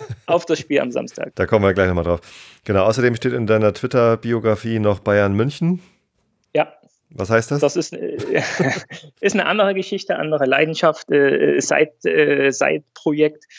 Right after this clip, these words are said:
Speaker 1: Side-Project. Ähm, ja, also man muss sich das ja so grundsätzlich vorstellen, ähm, dass, äh, zu Wendezeiten dann sozusagen als Heranwachsender, ich war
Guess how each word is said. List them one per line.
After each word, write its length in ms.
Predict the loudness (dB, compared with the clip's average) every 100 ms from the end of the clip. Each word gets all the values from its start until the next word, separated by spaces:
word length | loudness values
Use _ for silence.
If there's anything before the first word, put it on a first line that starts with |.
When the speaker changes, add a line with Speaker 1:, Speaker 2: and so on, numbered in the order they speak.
| -20 -20 _
Speaker 1:
Side-Project. 800 | -8 -6 -6 -6 -4 -4 -4 _ -20 -20 -20 _
Ähm, 800 | 2 2 4 0 0 0 0 -2 -14 _ _ _ _ -14 -4
ja, 200 | 0 2
also 240 | 2 2
man 260 | 0 0 -2
muss 240 | -4 -4
sich 140 | -2 -2
das 100 | 2
ja 140 | 2
so 160 | 2 -2
grundsätzlich 540 | -4 -4 -4 -4 -6
vorstellen, 680 | -4 -4 -2 2 2 2 0
ähm, 500 | 0 0 0 -2 -4 -2
dass, 340 | -2 -2 -4
äh, 440 | 2 4 4 2
zu 160 | 2 2
Wendezeiten 600 | 4 2 2 2 2 2
dann 140 | 0 -2
sozusagen 360 | -2 -2 0
als 140 | -2 -4
Heranwachsender, 680 | -2 0 0 -2 -4 -2
ich 140 | -4 -2
war 260 | -2 -4